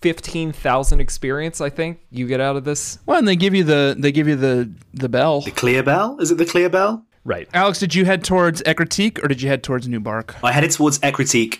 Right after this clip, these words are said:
Speaker 3: first. The, um, I'm not gonna lie, the Kimono Girls gave me a run for my
Speaker 2: Yeah.
Speaker 3: money.
Speaker 2: They're pretty tough.
Speaker 3: Yeah, and, like, it's that last resort. Is it last resort, the attack that all of those evolutions have, where
Speaker 2: Yeah.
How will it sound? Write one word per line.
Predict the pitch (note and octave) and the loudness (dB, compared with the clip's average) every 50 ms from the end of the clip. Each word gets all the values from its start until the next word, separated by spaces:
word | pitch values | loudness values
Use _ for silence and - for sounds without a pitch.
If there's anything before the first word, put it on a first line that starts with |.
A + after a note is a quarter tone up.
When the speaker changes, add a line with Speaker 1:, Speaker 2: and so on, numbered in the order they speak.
| _ | _
Speaker 3:
first. | - - - A#2+ A#2 B2 C#3+ F3 - - - - - - B2 | -14 -6 -2 0 2 2 2 2 0 -2 -4 -4 -6 -8 -2
The, | A2 A#2+ A#2 A2+ A2 A2+ A2 A2 G#2+ G#2 - - - - - - - - - _ - | 0 2 2 4 4 4 4 2 2 0 -4 -8 -18 -20 -18 -18 -18 -20 -10 _ -2
um, | D3 C#3+ C#3+ C#3+ - - | -2 0 -2 -2 -2 -2
I'm | D3+ | 0
not | F3+ B3 | 0 2
gonna | C#4 D4 A3+ | 2 2 2
lie, | F3+ F#3+ G3 D#3 G#2+ F2+ E2+ | 2 2 2 2 0 -2 -4
the | - A#2+ - - A#2 A#2 A#2 A2+ - - - | -6 -8 -4 0 0 2 0 0 -4 -8 -4
Kimono | - - A#2 A#2+ D3 G3 A#3 A3+ | -2 0 2 2 2 2 2 2
Girls | - - F#3+ D#3+ C#3+ B2+ - | 2 2 2 2 2 0 0
gave | - B2 A2+ A#2+ A#2 A#2+ | 2 2 2 2 2 0
me | B2+ A#2+ - - | -2 -2 -2 -2
a | G2 F2+ | -4 -6
run | F2 E2 E2+ G2+ G#2 G#2+ A2+ A#2+ C3 C3+ C#3+ C#3+ C#3+ | -6 -6 -2 0 2 2 2 2 2 2 0 0 -2
for | - - - - A#2 A2 G#2+ G#2+ G#2+ G#2 - | -6 -10 -4 0 2 4 4 4 2 0 0
my | G#2 G2+ G2 G2 F#2+ F#2+ F#2+ F#2+ F#2 - - | -2 0 0 2 2 2 0 -2 -4 -4 -6
Speaker 2:
Yeah. | - F#2 - | -8 -6 -2
Speaker 3:
money. | - F2 E2+ D#2+ D2 C#2 C#2 C#2 G2 - | -2 -2 0 0 0 -2 -2 -2 -4 -6
Speaker 2:
They're | - E3 G#3+ B3 | -6 -6 -6 -6
pretty | - - - - F3 G#3 F#3 | -8 -8 -6 -4 -2 -2 -4
tough. | - - - A#2 C3 B2+ G2+ - - - - | -6 -6 -6 -4 -4 -4 -6 -8 -12 -16 -6
Speaker 3:
Yeah, | G2+ A2+ C3 D#3+ D#3+ A#2+ F#2 E2+ - | -2 0 2 2 2 2 0 0 0
and, | B2+ C3 C3+ | 0 2 2
like, | C#3 C3+ C#3 - | 2 0 0 -2
it's | C3+ C#3+ C#3+ - - | -2 0 0 0 0
that | D#3 D3 - - | 0 -2 -2 -2
last | A#2+ B2 C3 C#3 D3 D#3+ - - - | -2 0 2 2 2 0 -2 -2 -2
resort. | B2 A2 - A#2 A#2 C3 E3+ F3+ - | -2 0 2 2 4 4 2 2 2
Is | D3+ - | 0 0
it | - | 0
last | F3+ G3 G3 - - | 0 0 0 -2 -4
resort, | G3 F3 - G3+ G#3+ A3 - - D#3+ | -4 0 2 2 2 2 0 0 0
the | E3+ F3 E3+ E3 D#3 | 2 2 2 2 -2
attack | - C#3+ - - C#3+ C#3 - - - | -4 -6 -4 -2 -2 -4 -4 -4 -2
that | C3+ B2 G#2 | -2 0 2
all | A#2+ A#2+ A2+ | 2 2 2
of | A2+ | 2
those | A2+ G#2+ G#2 G2+ G2+ | 2 2 2 2 0
evolutions | G#2+ G2+ F#2+ G2+ F#2+ G2 F#2 - G2+ F#2+ - | 0 0 2 2 2 2 2 0 0 -2 -2
have, | - G2+ G2 G#2+ A#2+ - | 0 0 0 0 0 0
where | - G#2+ G#2 G2+ G2 G2 F#2+ F#2+ | 0 2 2 4 2 2 2 0
Speaker 2:
Yeah. | D3+ C3+ A#2 G#2 - | 0 -2 -4 -4 -6